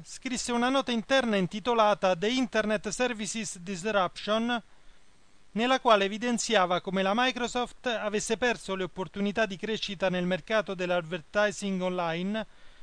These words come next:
a favore di nuove aziende come Google. Pochi mesi dopo è avvenuta l'assunzione di Ozzy e sono stati lanciati Windows Live e Office Live, due servizi web gratuiti che stanno rapidamente crescendo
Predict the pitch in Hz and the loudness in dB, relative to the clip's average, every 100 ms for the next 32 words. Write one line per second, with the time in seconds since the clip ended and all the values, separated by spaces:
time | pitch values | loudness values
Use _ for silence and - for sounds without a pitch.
0 | - 220 240 262 247 226 208 254 240 233 | -2 0 2 4 4 2 0 0 2 2
1 | 214 208 226 220 208 214 208 190 208 156 | 0 2 2 2 0 -2 -2 -4 -4 -2
2 | 147 135 131 - - - - - - - | -2 -4 -12 -20 -20 -20 -20 -20 -20 -20
3 | - - - - - - 185 220 208 180 | -20 -20 -20 -20 -4 -2 0 2 2 2
4 | 208 185 233 208 220 190 - - 190 185 | -2 -2 -4 -4 -6 -8 -18 -6 -4 0
5 | 240 233 208 190 - 196 - 226 202 185 | 0 2 4 4 0 0 0 0 -2 2
6 | 202 180 147 233 202 208 190 226 226 240 | 2 2 -2 -8 -8 -12 -6 -4 -2 -2
7 | 214 208 202 - 214 - 170 185 240 220 | 0 0 0 2 2 2 -4 -2 -2 0
8 | 190 208 185 175 185 160 202 214 196 196 | 0 2 2 2 -2 -4 -6 -6 -4 -2
9 | 226 - 226 226 202 170 165 160 160 190 | -2 -4 -8 -2 2 2 0 -2 -4 -4
10 | - - - - 202 220 233 240 226 214 | -6 -20 -18 -6 -2 0 0 -2 -4 -4
11 | 208 226 190 185 185 208 233 240 240 254 | 0 2 2 -2 0 0 0 -6 -4 -4
12 | 233 190 - 208 196 214 208 202 233 233 | -4 -6 -2 0 2 0 0 0 0 -2
13 | 196 175 170 - 208 226 226 226 | -4 -4 -4 0 0 0 -2 -6